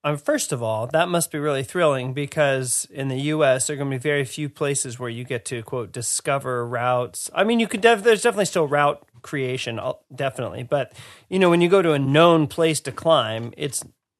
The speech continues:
known, you know, and regulated usually and all this. So that must have been really cool for you and for the others involved. But then,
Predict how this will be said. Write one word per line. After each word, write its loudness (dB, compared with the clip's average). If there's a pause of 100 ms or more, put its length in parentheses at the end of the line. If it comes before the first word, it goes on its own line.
(180)
known, -8 (100)
you -12
know, -10
and -10
regulated 2
usually -6
and -4
all -4
this. -10 (400)
So -2
that 8
must 4
have 2
been 0
really 2
cool -4
for -10
you -4 (120)
and -4
for -6
the -4
others -4
involved. -4 (560)
But 4
then, 2